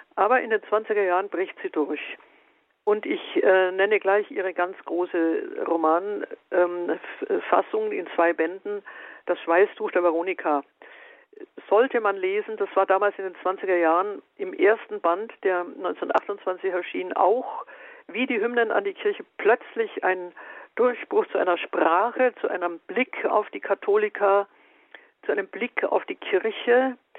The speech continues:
äh, der, der tatsächlich unbekannt war und eine, eine, eine ziemliche Gewalt hatte, also schon sprachliche Gewalt, aber auch gedankliche. Wir können das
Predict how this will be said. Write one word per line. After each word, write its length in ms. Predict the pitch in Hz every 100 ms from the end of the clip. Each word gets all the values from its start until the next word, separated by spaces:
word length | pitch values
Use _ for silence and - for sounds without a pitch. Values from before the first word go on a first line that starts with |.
| - - - _ -
äh, 260 | 196 196 -
der, 340 | 196 196 202 - -
der 180 | 202 185
tatsächlich 460 | - 208 220 214 - - - _
unbekannt 640 | 226 262 262 - 165 151
war 140 | 160 151
und 140 | 160
eine, 260 | 185 185 -
eine, 240 | 185 180 - _ -
eine 220 | 190 185 -
ziemliche 300 | 262 240 -
Gewalt 420 | 196 175 175 202 - - - - - - -
hatte, 520 | - 160 - 156 -
also 220 | 175 180
schon 160 | 175 180
sprachliche 640 | - 165 185 220 175 165
Gewalt, 400 | 147 143 143 143
aber 180 | - 190
auch 120 | 202
gedankliche. 680 | 190 175 190 214 165 - 151
Wir 120 | -
können 180 | - 180
das 120 | 170